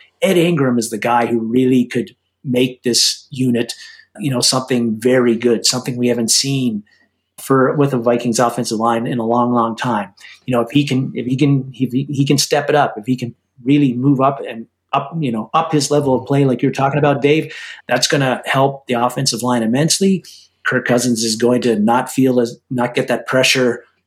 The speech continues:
on the right side up the middle that he doesn't like to get. And we could have the best offensive line we've had here since two thousand nine, really. That, that year we went to the N F C Championships game with,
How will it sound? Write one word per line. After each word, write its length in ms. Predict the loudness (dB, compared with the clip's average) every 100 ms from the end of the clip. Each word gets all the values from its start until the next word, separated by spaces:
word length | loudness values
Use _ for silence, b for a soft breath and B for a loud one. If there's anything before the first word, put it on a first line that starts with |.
| _
on 120 | -4
the 80 | 0
right 220 | 2 2
side 320 | 0 0 2 0
up 140 | -2
the 60 | -2
middle 480 | 2 2 2 0 0
that 260 | 0 -2
he 80 | -4
doesn't 300 | 0 0 0
like 220 | -2 -2
to 60 | -2
get. 300 | 0 0 -2 B B B _ -8 -4
And 400 | -2 0 0 -2 -6 _ -2
we 140 | 0
could 120 | 2 4
have 320 | 4 2 -2
the 60 |
best 220 | -2 0 2
offensive 480 | 0 0 -2 -2
line 380 | 0 0 2 0
we've 160 | -2 0
had 160 | -2
here 340 | 0 2 2 2
since 320 | 0 -2 -2
two 160 | 0 0
thousand 460 | 2 2 2 0
nine, 500 | 0 0 0 0 -4
really. 460 | -4 -2 -2 -6 _ -12
That, 220 | -10 -10 -8
that 160 | -6
year 120 | -2 -2
we 100 | -2
went 180 | -4
to 40 | -2
the 140 | 0
N 80 | 0
F 60 | 0
C 180 | 0
Championships 760 | 0 2 2 2 0 -2 -2 -6 B B B -4
game 340 | 0 2 2 2
with, 220 | -2